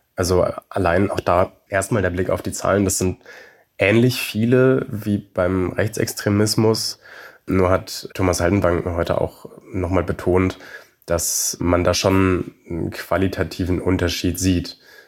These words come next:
Also mal ganz abgesehen von der Ideologie, dass mehrere Dutzend bis über zweihundert Menschen nach unterschiedlichen Zählungen in den letzten zwanzig, dreißig Jahren durch rechtsextremistische Gewalt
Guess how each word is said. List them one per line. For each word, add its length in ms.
Also 180
mal 140
ganz 180
abgesehen 480
von 220
der 120
Ideologie, 720
dass 760
mehrere 600
Dutzend 340
bis 100
über 200
zweihundert 680
Menschen 560
nach 500
unterschiedlichen 580
Zählungen 640
in 120
den 100
letzten 400
zwanzig, 380
dreißig 440
Jahren 640
durch 380
rechtsextremistische 800
Gewalt 500